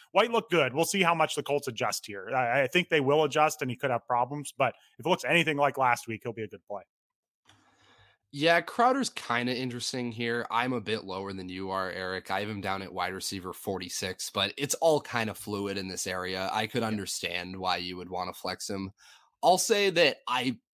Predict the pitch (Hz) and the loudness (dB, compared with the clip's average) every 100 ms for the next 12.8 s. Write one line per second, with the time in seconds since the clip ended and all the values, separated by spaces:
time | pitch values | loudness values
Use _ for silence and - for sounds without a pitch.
0 | _ 160 143 123 113 104 95 92 _ _ | _ -2 -2 -2 0 0 -4 -8 _ _
1 | _ 113 123 127 117 - 110 110 - 101 | _ -4 0 0 -2 -4 -4 -4 -6 -8
2 | 101 95 - _ 98 98 95 101 120 - | -6 -6 -10 _ -8 -6 -6 -4 -4 -2
3 | 123 113 - 113 107 - 113 117 110 90 | -4 -6 -6 -6 -6 -6 -4 -2 -4 -6
4 | - - 123 - 107 104 95 101 98 85 | -10 -6 -4 -4 -6 -6 -6 -4 -6 -8
5 | - 95 117 127 123 _ _ _ - 143 | -10 -6 -4 -4 -4 _ _ _ -4 -2
6 | 143 120 127 120 104 107 107 110 - 98 | 0 0 0 0 -2 -2 -2 -4 -4 -4
7 | 101 101 - 110 104 - 107 107 110 - | -4 -6 -6 -8 -8 -8 -6 -2 -4 -6
8 | _ _ - 190 170 151 139 123 110 107 | _ _ 0 2 4 2 2 2 0 0
9 | 95 95 - 104 95 95 98 - 101 92 | 0 -4 -6 -6 -6 0 0 0 -6 -8
10 | 92 95 92 - - 95 98 95 87 95 | -4 -4 -4 -12 -4 -2 -2 -4 -8 -8
11 | 87 - 110 95 - 95 92 - 92 98 | -6 -4 -4 -4 -4 -4 -4 0 0 0
12 | 98 - 90 90 92 98 98 101 | -4 -8 -6 -6 -6 -4 -4 -4